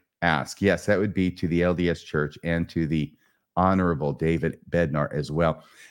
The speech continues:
At this point, I was reminded of a famous poem called Elegy Written in a Country Churchyard by Thomas Gray,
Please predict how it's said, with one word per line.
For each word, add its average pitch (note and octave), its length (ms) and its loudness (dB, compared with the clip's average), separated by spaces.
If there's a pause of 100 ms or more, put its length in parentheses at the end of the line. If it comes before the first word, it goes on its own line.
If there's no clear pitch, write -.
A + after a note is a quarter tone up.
At B2 160 4
this A#3 200 4
point, G#3 260 2
I C3 60 4
was A2 180 0
reminded C3 560 4
of C#2+ 320 -2 (1400)
a A2+ 60 0
famous G#3 340 8
poem F#2+ 260 4
called F#2+ 380 2
Elegy B2 340 4
Written G#2+ 280 4
in F#2+ 100 4
a F#2 60 2
Country F#2+ 420 0
Churchyard G2+ 720 0
by D#2 120 0
Thomas G2+ 540 0
Gray, F2 600 0